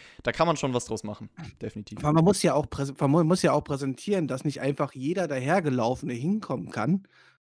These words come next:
Speaker 2: und einfach
Speaker 1: Ja.
Speaker 2: Wrestling-Star sein kann und mit den ganz Großen mitmischen kann, sondern dass das ein, ein, ein, ein, eine Arbeit ist, die man,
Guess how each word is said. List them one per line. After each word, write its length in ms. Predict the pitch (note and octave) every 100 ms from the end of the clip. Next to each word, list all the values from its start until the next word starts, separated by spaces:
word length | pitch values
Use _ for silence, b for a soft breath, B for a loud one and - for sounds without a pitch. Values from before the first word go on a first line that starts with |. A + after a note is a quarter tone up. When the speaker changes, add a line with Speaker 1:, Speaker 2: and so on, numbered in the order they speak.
| _
Speaker 2:
und 160 | - C3+
einfach 260 | C#3 D3
Speaker 1:
Ja. 100 | B2+
Speaker 2:
Wrestling-Star 680 | A#2 F3 E3+ C3 - C#3 C3+
sein 240 | C3 B2+ B2
kann 320 | B2+ C#3 E3+
und 260 | D3+ C3+
mit 140 | D3+ D3+
den 100 | C#3+
ganz 240 | D3 E3
Großen 340 | - D3+ C#3+ D3+
mitmischen 480 | G#3 - F#3+ C#3
kann, 200 | B2 B2+
sondern 200 | C3 C3
dass 120 | B2+ C3+
das 240 | C#3+ -
ein, 340 | D3 C3+ C3+ -
ein, 160 | D#3 C3+
ein, 180 | C#3
ein, 180 | C#3 C3+
eine 240 | - C3 B2
Arbeit 480 | C3+ F3+ G#3 F3
ist, 220 | - E3 -
die 80 |
man, 300 | D3 C#3+ C#3